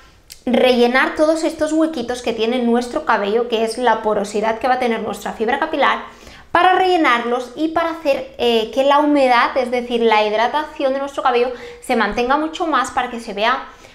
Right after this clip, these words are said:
más brillante, más suave y de un aspecto más hidratado.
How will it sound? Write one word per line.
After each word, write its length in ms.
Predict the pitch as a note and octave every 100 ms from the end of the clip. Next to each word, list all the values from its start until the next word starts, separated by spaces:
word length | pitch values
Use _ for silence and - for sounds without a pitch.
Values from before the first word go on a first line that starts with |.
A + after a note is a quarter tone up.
| _
más 260 | G#3 A#3 B3+
brillante, 720 | D#4 D4 C4 A3+ A3 A3 G#3+
más 280 | G#3+ B3 -
suave 480 | G#3+ G#3+ F#3+ G3 -
y 100 | C#4
de 140 | D4+ D#4+
un 120 | D#4
aspecto 880 | E4 - - A3 - A#3 A3+ - -
más 320 | G3+ G3+ A3 - - -
hidratado. 760 | - G#3 G3+ F#3 F#3 D3+ - F2+